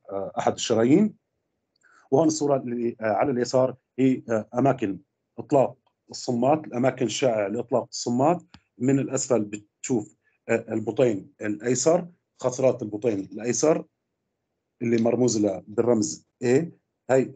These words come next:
خثرات البطين الأيسر. أو أحيانًا وهو الأشيع إنه خثرة بتكون بالأذينة،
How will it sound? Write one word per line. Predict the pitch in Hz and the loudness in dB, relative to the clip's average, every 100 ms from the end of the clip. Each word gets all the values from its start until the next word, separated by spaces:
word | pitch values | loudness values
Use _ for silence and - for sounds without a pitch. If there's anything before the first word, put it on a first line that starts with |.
| - | -12
خثرات | - 120 131 - | -6 -2 -2 -2
البطين | 104 107 123 110 | -4 -4 -2 -2
الأيسر. | 104 123 120 143 170 - _ _ _ - | -2 -2 0 2 0 -4 _ _ _ 0
أو | 160 156 - | 2 2 -6
أحيانًا | - 135 135 131 - | -8 -6 -4 -6 -6
وهو | 113 113 135 120 | -4 -2 0 -2
الأشيع | - 135 151 175 - - | -4 -2 2 2 2 -6
إنه | 131 120 | -2 -2
خثرة | 104 156 - 127 170 _ _ - | 0 0 0 -4 -4 _ _ -14
بتكون | 123 - 135 | -8 0 2
بالأذينة، | 113 127 139 127 131 107 104 | 2 -2 -2 0 2 2 -2